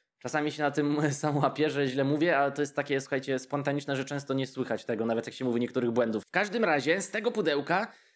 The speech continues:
dowiadujemy się w końcu coś o ojcu Josha, ponieważ jak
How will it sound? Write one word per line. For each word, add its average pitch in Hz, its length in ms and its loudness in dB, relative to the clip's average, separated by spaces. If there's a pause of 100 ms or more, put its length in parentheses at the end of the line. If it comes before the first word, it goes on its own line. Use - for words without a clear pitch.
(100)
dowiadujemy 196 540 2
się 190 200 -4
w - 100 -10
końcu 214 380 -2
coś - 300 0
o 156 140 4
ojcu 156 340 2
Josha, 127 320 2
ponieważ 202 360 0
jak 180 240 -2